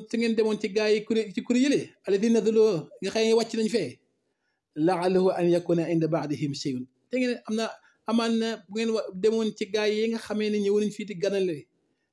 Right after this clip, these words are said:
di sàkku ganale ngeen lànk. Ah, bu ngeen demee ci ñoom laaj leen, amaan na da ngeen fekk ci ñoom loo xamee ne danañ mën a faj suñu kilifa gii nga xëy jànd ko mat. Ñu ne, "Ah,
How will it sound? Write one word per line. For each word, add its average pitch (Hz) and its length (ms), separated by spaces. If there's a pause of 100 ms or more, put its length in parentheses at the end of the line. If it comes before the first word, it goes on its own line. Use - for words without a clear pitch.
di 180 40
sàkku 208 280
ganale 208 220
ngeen 196 220
lànk. 185 220
Ah, 117 220
bu 220 60
ngeen 233 120
demee 226 180
ci 220 80
ñoom 226 200 (140)
laaj 220 240
leen, 202 240
amaan 214 340
na 196 80 (1080)
da 175 80
ngeen 220 160
fekk 220 240 (160)
ci 220 360 (100)
ñoom 214 320 (120)
loo 202 140
xamee 220 460
ne 226 100 (720)
danañ 190 240
mën 208 100
a 190 60
faj 190 180 (140)
suñu 202 240 (140)
kilifa 185 260
gii 175 220
nga 196 100
xëy 180 200
jànd 147 220
ko 120 120
mat. - 200 (1500)
Ñu 120 100
ne, 127 60
"Ah, 156 160